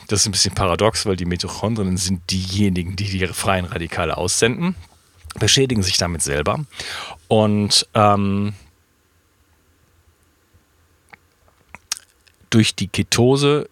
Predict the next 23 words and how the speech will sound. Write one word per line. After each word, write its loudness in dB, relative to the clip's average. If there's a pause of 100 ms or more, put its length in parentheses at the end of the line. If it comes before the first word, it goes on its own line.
wird -2
das 2 (400)
verringert 0
und -4
auf -4
ein -4
gesundes -2
Maß -6 (120)
runtergebracht. -10
Das -6
heißt, -2
ähm, -4 (100)
ich -6 (380)
behalte 0 (260)
intakte -6
Zellen, 0 (160)
intakte -2
Mitochondrien. -4 (1080)
Ähm, 0
außerdem 0
wird -2
die, 0
äh, 0